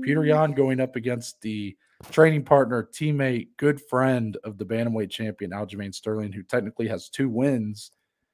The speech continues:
Speaker 1: over Peter Yan, one of those by D Q, of course.
Speaker 2: Mm-hmm, mm-hmm.
Speaker 1: So, Dominic, Peter Yan,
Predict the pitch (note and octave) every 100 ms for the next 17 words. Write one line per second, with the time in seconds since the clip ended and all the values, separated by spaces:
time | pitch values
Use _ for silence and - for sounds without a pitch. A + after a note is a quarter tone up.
0 | _ _ G2+ G2+ F2+ - F#2 F#2 F2+ F#2
1 | F#2+ G2 F#2+ F2+ F2+ E2+ - - _ F#2
2 | F#2 F2+ F#2 - - G2 F#2+ - - G2
3 | C#3+ C#3+ E3+ - - B2 C3+ D#3+ _ _
4 | - C#3 B2 D3 D#3 D3 C#3+ C3 - E3
5 | D3+ C#3+ C#3+ C#3 C3+